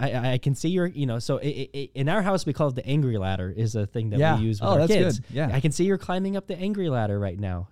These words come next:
Speaker 1: Is
Speaker 2: Yep.
Speaker 1: that where, you know, i-, i-, what can we do to start taking steps back down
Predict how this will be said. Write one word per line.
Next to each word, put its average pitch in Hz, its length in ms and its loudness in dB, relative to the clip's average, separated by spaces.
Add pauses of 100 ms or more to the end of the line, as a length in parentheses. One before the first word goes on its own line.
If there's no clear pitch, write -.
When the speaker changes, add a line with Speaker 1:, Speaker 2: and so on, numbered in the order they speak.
Speaker 1:
Is 117 100 -4
Speaker 2:
Yep. 120 100 2
Speaker 1:
that 143 160 2
where, 160 160 -4
you 139 100 2
know, 120 280 -2
i-, 131 320 -12
i-, 123 40 -10 (520)
what 147 160 -4
can 180 160 -2
we 175 120 -2
do 160 320 2
to 127 80 -8
start 135 260 -10
taking 143 320 -4
steps - 320 -8
back 131 300 -8
down 123 560 -6